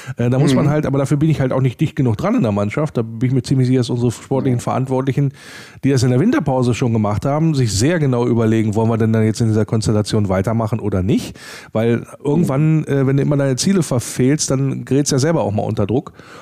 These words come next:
Speaker 1: Und, äh, dann
Speaker 2: Ja.
Speaker 1: kannst du auch, ne, irgendwann mal sagen, okay, wir müssen jetzt auch mal einen anderen Impuls setzen im Zweifel. Ob das im Sommer passiert,
Speaker 2: Ja.
Speaker 1: weiß ich jetzt nicht. Das hängt natürlich auch jetzt noch vom weiteren Saisonverlauf ab. Aber, ähm, ich hab das letzte Woche, glaub ich, schon gesagt, ich würd hier, würd hier in, in keine Richtung was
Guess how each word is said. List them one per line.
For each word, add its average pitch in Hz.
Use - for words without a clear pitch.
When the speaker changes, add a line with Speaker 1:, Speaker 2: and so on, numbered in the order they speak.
Speaker 1:
Und, 123
äh, 117
dann 117
Speaker 2:
Ja. 120
Speaker 1:
kannst 143
du 127
auch, 117
ne, 131
irgendwann 139
mal 139
sagen, 131
okay, -
wir 123
müssen 160
jetzt 135
auch 139
mal 131
einen 127
anderen 135
Impuls 165
setzen 107
im 95
Zweifel. -
Ob 101
das 104
im 104
Sommer 98
passiert, 107
Speaker 2:
Ja. 101
Speaker 1:
weiß 143
ich 170
jetzt 131
nicht. 143
Das 127
hängt 135
natürlich 127
auch 120
jetzt 127
noch 120
vom 113
weiteren 113
Saisonverlauf 107
ab. -
Aber, 101
ähm, 110
ich 117
hab 135
das -
letzte 117
Woche, 156
glaub 139
ich, 135
schon 139
gesagt, 123
ich 113
würd 117
hier, 127
würd 117
hier 135
in, 123
in 127
keine 185
Richtung 147
was 135